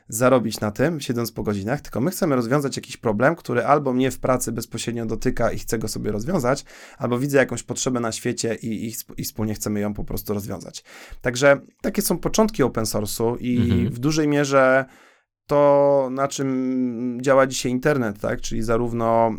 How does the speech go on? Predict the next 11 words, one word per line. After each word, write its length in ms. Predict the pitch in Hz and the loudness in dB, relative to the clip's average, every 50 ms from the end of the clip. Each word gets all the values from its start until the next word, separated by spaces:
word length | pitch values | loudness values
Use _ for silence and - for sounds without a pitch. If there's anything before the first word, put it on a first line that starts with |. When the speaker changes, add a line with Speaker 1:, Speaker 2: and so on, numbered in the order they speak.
| - | -4
Speaker 1:
e, 100 | 117 113 | -6 -6
przeglądarki 580 | 110 - - 120 120 120 117 131 135 - - 139 | -6 -4 -4 -2 -2 0 2 2 2 2 0 -2
internetowe 540 | 127 123 110 113 110 104 - 107 104 110 107 | -2 0 0 0 -2 -2 -4 -4 -2 -4 -4
Google 260 | 107 117 113 113 110 | -4 -6 -6 -6 -8
Chrome, 280 | 104 - 117 107 104 101 | -6 -4 -4 -4 -4 -6
Firefox, 680 | - - 123 135 143 131 123 - 113 117 110 - - | -4 -2 0 0 0 0 -2 -6 -8 -10 -8 -8 -8
jak 200 | 120 113 - 127 | -8 -6 -6 -8
i 60 | 113 | -4
też 320 | - 120 117 - - - | -2 -2 0 0 -2 -2
jakby 200 | 120 113 - 120 | -4 -4 -2 -2
sam, 340 | - - 123 120 120 120 120 | -2 0 0 0 0 0 -2